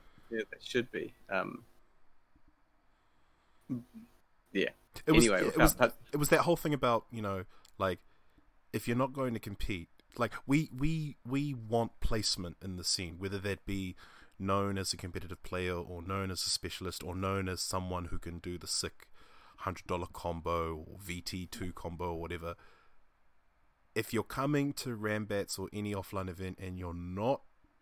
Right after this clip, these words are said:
Speaker 2: wanting any of these things, it's like, it's, it's, it's, it's, it's, it's not an arrogant question, but it's a question of why, like, what makes you come here? Like,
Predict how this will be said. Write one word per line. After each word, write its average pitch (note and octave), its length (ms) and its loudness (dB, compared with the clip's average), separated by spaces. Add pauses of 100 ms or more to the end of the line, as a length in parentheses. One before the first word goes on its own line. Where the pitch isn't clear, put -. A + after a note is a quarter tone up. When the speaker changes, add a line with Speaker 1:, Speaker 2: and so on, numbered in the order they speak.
(140)
Speaker 2:
wanting C3 520 -2
any C#3 160 -2
of C#3 120 -4
these C#3+ 180 -4
things, F#3 500 -6 (920)
it's - 160 -6
like, G2 180 2 (480)
it's, - 220 -2
it's, C3 160 0
it's, - 280 -4
it's, - 220 0 (100)
it's, C3+ 240 0
it's C3+ 220 0
not D3 140 6
an B2 200 4
arrogant A#2 380 2
question, F#2 420 0
but F2 120 -2
it's - 180 -6
a F#2 40 -10
question - 400 2
of E2+ 180 -6 (960)
why, B2 420 4 (160)
like, A2 240 2
what B2+ 220 0
makes A#2 360 -4
you G2 60 -6
come F#2+ 400 -6 (100)
here? D#2+ 200 -12 (500)
Like, - 360 -12